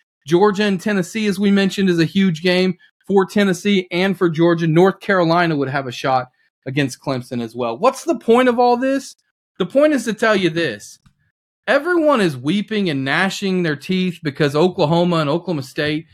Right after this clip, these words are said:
have had some bad performances this year, and I get it. But we're gonna have to really rethink how we look at the college football season come next year. A loss is not the end of the world,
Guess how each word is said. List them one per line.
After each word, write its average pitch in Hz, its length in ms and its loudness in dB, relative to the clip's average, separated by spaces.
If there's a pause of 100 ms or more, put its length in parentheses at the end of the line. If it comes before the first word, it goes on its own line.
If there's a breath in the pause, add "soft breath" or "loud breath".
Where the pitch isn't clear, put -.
(240 soft breath)
have 135 80 -8
had 160 180 -2
some 156 140 -6
bad 147 280 0
performances 143 640 -6
this 147 240 -4
year, 147 280 -2
and 151 180 -4
I 240 200 0
get 156 300 0
it. 107 140 -8 (600)
But 160 220 0
we're 233 200 -2
gonna 311 200 -2
have 196 220 0
to 147 100 -4
really 180 380 -2
rethink 165 600 -2
how 151 260 -2
we 151 460 0 (260)
look 165 360 0
at 135 100 -10
the 139 80 -12
college 139 420 -4
football 135 380 -6
season 127 420 -6
come 131 260 -2
next 120 340 -8
year. 107 220 -16 (420)
A 180 100 0
loss 233 440 -2
is 143 140 -10
not 202 280 -4
the 160 160 -6
end 156 100 -6
of 127 80 -10
the 117 80 -8
world, 113 460 -6